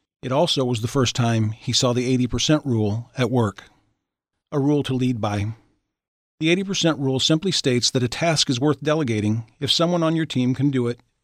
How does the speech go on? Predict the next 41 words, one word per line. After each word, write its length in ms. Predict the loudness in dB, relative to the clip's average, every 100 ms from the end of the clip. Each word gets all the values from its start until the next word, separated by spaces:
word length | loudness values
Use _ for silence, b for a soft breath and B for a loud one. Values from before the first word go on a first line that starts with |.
| _
eighty 220 | 0 0
percent 300 | 0 0 0
as 100 | 0
well 180 | 0 0
as 100 | 2
you 120 | 0
can. 340 | 2 -2 -2 -8 _ _ _ _ _ -4
Lauren 320 | -2 0 0
noted 280 | 0 0 -4
that 220 | -6 -2
some 240 | -2 -2
people 320 | -2 -2 -2
even 220 | -2 -2 0
lower 280 | 0 0
the 120 | -2 -2
threshold 580 | 0 0 0 0 -2
and 120 | -2 -2
refer 280 | 0 -2 0
to 160 | 0
it 80 | 0
as 140 | -2
the 80 | -2
seventy-five 580 | 0 2 2 0 -2 -2
percent 300 | 0 0 0
rule. 340 | -4 -6 -10 -16 _ _ _ _ _ _
But 100 | -2
the 80 | 2
real 200 | 2 0
kicker 320 | -2 -2 0
to 140 | 2
the 80 | 2
rule, 380 | 2 2 2 2
Lauren 280 | 2 2 2
said, 440 | 2 2 0 -6 _ _ _ _
is 100 | 0
that 100 | 2
it 100 | 2
has 240 | 0 0
an 60 | 2
exponential 560 | 0 0 0 0 0 -2
quality. 480 | 0 2 0 -4